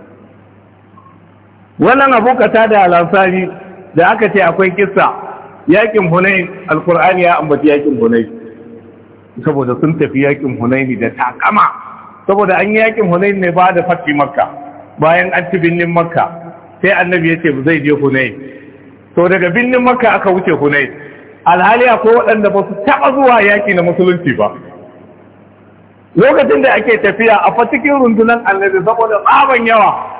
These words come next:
waɗansu suna cewa, "Lan nuglab al-yawma min qilla." Suka ce, "Yau ko duniya za mu yaƙa, ba wanda ya sai ci nasara a kanmu." Akwai sabbin musulunta,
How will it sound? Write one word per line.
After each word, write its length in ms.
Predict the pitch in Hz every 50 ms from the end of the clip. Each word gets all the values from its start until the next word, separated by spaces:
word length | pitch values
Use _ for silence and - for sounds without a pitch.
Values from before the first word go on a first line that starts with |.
| - - - - - 180
waɗansu 340 | 190 226 247 240 226 - -
suna 220 | 247 240 226 208 170 -
cewa, 260 | 220 214 202 196 190
"Lan 240 | 190 208 208 208 214
nuglab 400 | 247 262 233 247 240 233 233 220
al-yawma 480 | 220 220 214 233 254 269 269 254 233 220
min 200 | 220 233 233 233
qilla." 400 | - - 311 302 285 269 220 160 - - - - - - - - - - - - - - - - - -
Suka 220 | 170 160 185 180 170
ce, 80 | 175 170 175 180
"Yau 140 | 185 180 156 - -
ko 140 | 190 196 202
duniya 480 | 165 208 208 220 214 220 214 196 175 156
za 140 | 165 165 165
mu 80 | 151
yaƙa, 340 | 139 123 123 123 123 139 135 139
ba 120 | 165 170
wanda 280 | 165 165 170 170 160 156
ya 100 | 147 143 143
sai 160 | 151 139 123 -
ci 60 | 131
nasara 300 | 131 131 127 135 127 123 104
a 80 | 113 - -
kanmu." 220 | 123 110 - - - - - - - - - - - - - 719 740 762 740 - - - - 640 640 679 - - - - - - - _ _ _ - _ _ - - - -
Akwai 260 | - 190 196 254 294 285
sabbin 260 | 302 254 220 214 220
musulunta, 580 | 226 226 208 214 202 196 196 240 208 240 180